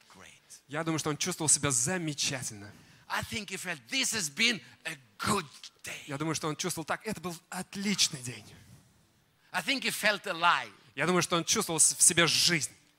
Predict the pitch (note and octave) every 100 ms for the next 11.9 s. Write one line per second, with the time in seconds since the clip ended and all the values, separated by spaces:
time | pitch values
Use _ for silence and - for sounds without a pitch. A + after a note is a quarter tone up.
0 | _ _ _ _ - A3 C4+ B3 G#3 A#3+
1 | A3 A3 G3 D#3 G#3 A3 G#3 D3+ A#2+ B2
2 | E3 D#3+ E3+ D#3 D#3 - C3 C3+ B2 A#2+
3 | B2+ A#2 A2+ A2+ G3 G#3 F3+ F3 F3+ F3
4 | D3+ D3 A#2 F3+ B3 G#3 C#3+ C3 B2+ C3
5 | B2 A#2+ C3+ B2 A2 - B2+ A#2+ B2 -
6 | E3 B2+ B2 G3+ - - _ _ _ _
7 | - _ _ D3 E3+ D3 D#3+ - E3 D3+
8 | D3 D#3 D3 - C#3+ C#3 C#3 C3+ C3 C#3
9 | B2 D3 B2 A#2 B2 A#2 B2+ - C3+ -
10 | - C3+ C#3 D3+ B2+ C#3+ E3 C#3 A#2+ D3
11 | C#3 A#2+ A#2+ A#2+ D#3 - C3+ C#3+ -